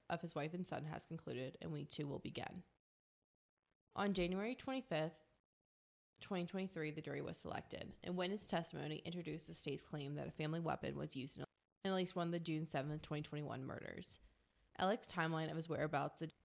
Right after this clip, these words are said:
the day of the Dumble homicide has come into question, and the nine one one call was addressed, as well as ag-, what agency led the investigation. Current evidence the state has produced is the nine one one call of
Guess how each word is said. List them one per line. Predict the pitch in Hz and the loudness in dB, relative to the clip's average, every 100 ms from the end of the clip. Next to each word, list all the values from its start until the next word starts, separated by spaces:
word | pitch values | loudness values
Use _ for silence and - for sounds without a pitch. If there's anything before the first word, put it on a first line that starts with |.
| _ 170 | _ -2
the | |
day | 170 160 | 2 4
of | 156 | 4
the | |
Dumble | 160 151 156 | 2 2 2
homicide | 151 135 - 135 143 | 2 0 0 0 0
has | 160 | -2
come | - 143 | -4 -4
into | 139 | -4
question, | - - 151 - 151 165 | -4 -2 0 0 0 -2
and | 170 | 0
the | 165 | 0
nine | 160 156 165 | 2 2 2
one | 170 165 | 2 2
one | 156 | 0
call | 151 151 - 160 160 | -4 -2 0 0 -4
was | 170 156 | -4 -4
addressed, | 151 - 151 | 0 -2 -2
as | 156 - | -4 0
well | 151 | 0
as | 151 - - | 0 -4 -4
ag-, | 156 160 - - | -4 -4 -12 -4
what | 170 226 165 | 2 4 2
agency | 160 160 151 151 | -2 -2 -2 -4
led | 139 139 | -2 -4
the | 156 - _ - | -6 -10 _ -8
investigation. | 160 151 - - - - - 185 - _ _ _ _ _ _ _ _ _ _ _ | -4 -4 -6 -8 -8 -6 -4 -6 -10 _ _ _ _ _ _ _ _ _ _ _
Current | - 262 302 | 4 4 6
evidence | 180 180 165 165 | 4 4 2 0
the | |
state | 170 160 | -2 -2
has | 156 | -2
produced | 165 156 143 156 - | -2 -2 0 -2 0
is | 151 - - - - - - | 0 0 -4 -8 -16 -20 -8
the | 165 | 0
nine | 147 151 | 2 4
one | 151 | 4
one | 156 151 | 4 4
call | - 170 185 262 277 - | 4 4 4 4 0 0
of | 175 160 160 | 4 6 4